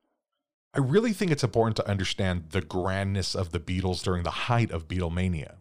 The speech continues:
which, if you haven't seen, just YouTube Beatlemania. It's complete madness. They couldn't go anywhere without hordes of people chasing them and screaming.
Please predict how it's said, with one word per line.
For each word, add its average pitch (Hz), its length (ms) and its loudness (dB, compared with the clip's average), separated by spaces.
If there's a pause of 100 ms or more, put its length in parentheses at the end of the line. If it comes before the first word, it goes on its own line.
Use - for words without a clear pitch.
which, - 480 -8
if - 200 -10
you 78 160 -8
haven't 120 500 0
seen, 78 500 -2 (580)
just 120 220 -2
YouTube 110 460 2
Beatlemania. 80 720 -4
It's 90 220 -6
complete 98 720 -2
madness. 82 680 -4 (560)
They 127 100 2
couldn't 165 220 4
go 147 280 4
anywhere 120 460 6
without 90 340 2
hordes 120 460 0
of 110 120 -2
people 101 280 -2
chasing 131 500 -2
them 98 160 2
and 82 120 -4
screaming. 110 640 -4